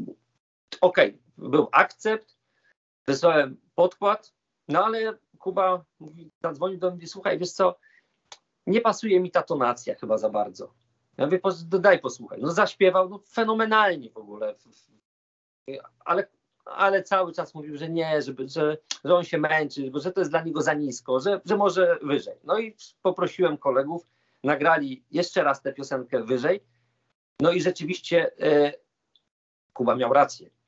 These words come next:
Ta piosenka była, e, w, w, w nowej wersji, w nowej tonacji była dla Kuby rzeczywiście lepsza. Trwało to dość długo, bo, ym,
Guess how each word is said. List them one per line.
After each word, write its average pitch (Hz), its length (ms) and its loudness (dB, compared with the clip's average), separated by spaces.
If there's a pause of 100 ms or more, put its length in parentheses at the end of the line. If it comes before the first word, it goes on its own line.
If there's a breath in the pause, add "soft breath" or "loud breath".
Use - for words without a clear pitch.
(160)
Ta 110 120 0
piosenka 123 400 -2
była, 131 460 2 (120)
e, 131 240 -8
w, - 140 -20
w, 127 340 -12
w 120 40 -8
nowej 139 320 2
wersji, 131 340 -2
w - 20 -8
nowej 131 240 2
tonacji 127 360 -6
była 123 200 2
dla 123 240 0
Kuby 123 240 -10
rzeczywiście 131 540 -8
lepsza. 208 440 -2 (760)
Trwało 214 320 4
to 214 100 -10
dość 190 180 0
długo, 180 360 0
bo, 151 480 0
ym, 156 600 -2